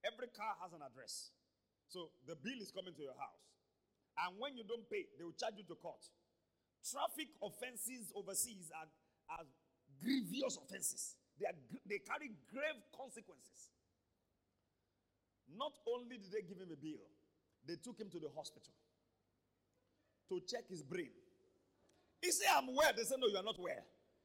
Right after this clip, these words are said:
He said, "I'm an engineer with so, so and so company." They said, "Well, you might be an engineer, but something is wrong. You might not know. Eh, people are sick, they don't know." He said, "Ah, I'm even a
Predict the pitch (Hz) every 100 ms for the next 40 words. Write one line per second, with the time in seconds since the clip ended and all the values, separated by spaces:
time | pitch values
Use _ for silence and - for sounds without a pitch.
0 | _ _ 381 392 440 392 285 285 294 247
1 | 302 339 381 302 233 349 330 277 320 -
2 | 311 320 262 240 311 - - - 190 269
3 | 269 247 349 277 240 226 262 196 220 -
4 | - 180 311 349 302 339 247 190 214 247
5 | 220 170 143 247 269 285 330 285 277 233
6 | 175 139 156 135 - 220 403 269 - -
7 | 196 202 220 508 - - - 539 523 622
8 | - - - - - 285 294 330 381 381
9 | 302